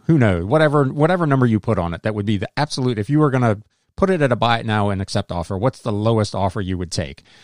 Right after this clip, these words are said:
Because there's a really good likelihood if you put it at auction, that's what you're gonna get. You're gonna get one bidder, maybe two. They're gonna try to lowball it,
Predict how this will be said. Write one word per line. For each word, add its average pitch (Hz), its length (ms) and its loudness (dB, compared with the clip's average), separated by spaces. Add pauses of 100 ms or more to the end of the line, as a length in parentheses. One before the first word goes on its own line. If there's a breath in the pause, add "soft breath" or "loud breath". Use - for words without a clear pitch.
(160 loud breath)
Because 107 300 0
there's 110 180 0
a 101 80 2
really 160 340 2
good 127 180 2
likelihood 113 520 0
if 110 140 -2
you 110 100 0
put 95 200 -2
it 110 120 -2
at 127 100 -2
auction, 80 440 -2 (480 soft breath)
that's 113 320 -2
what 110 140 -2
you're 104 100 -2
gonna 90 180 -4
get. 69 260 -14 (320)
You're 117 100 -2
gonna 98 160 0
get 92 220 -4
one 98 360 0
bidder, 92 400 0 (300 loud breath)
maybe 117 300 -2
two. 98 420 0 (680)
They're 107 160 0
gonna 101 160 2
try 92 160 2
to 92 100 2
lowball 104 680 2
it, - 80 -8